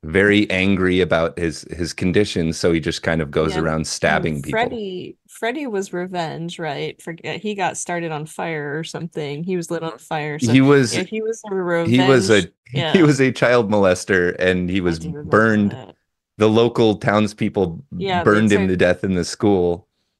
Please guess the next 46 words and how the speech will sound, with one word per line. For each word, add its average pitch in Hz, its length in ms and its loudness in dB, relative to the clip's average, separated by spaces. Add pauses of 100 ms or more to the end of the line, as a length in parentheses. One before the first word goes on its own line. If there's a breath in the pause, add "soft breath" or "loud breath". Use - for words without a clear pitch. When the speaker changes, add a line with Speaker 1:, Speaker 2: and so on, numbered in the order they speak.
(120)
Speaker 2:
Yeah, 185 200 -4
they 175 140 -6
took 196 180 -10
the 180 120 -8
law 170 240 -2
into 180 120 -6
their 170 220 -6
own 185 220 -8
hands. 151 520 -14
I 156 100 -12
remember 156 320 -12
that, 127 260 -10
yeah. 131 240 -12 (400)
Speaker 1:
I, 143 260 2
I, 139 180 4
my 147 200 4
dad 147 340 4
told 160 240 0
me 160 60 -2
this, 127 180 0
and 127 60 2
I - 20 4
thought 120 220 4
it 127 40 -2
was 120 140 -4
one 117 180 -2
of 113 80 -2
his 104 220 0
pranks, 131 560 0
but 113 160 4
actually 143 560 0
in 123 580 0 (220)
Nightmare 117 400 2
on 120 80 2
Elm 113 140 2
Street 123 240 -4
Part 101 180 2
One, 104 220 2
it 87 120 -2
does 104 280 2
say 104 160 2
it's 90 160 0
based 87 320 -2
on 87 80 0
a 85 80 -4
truth, 90 340 -4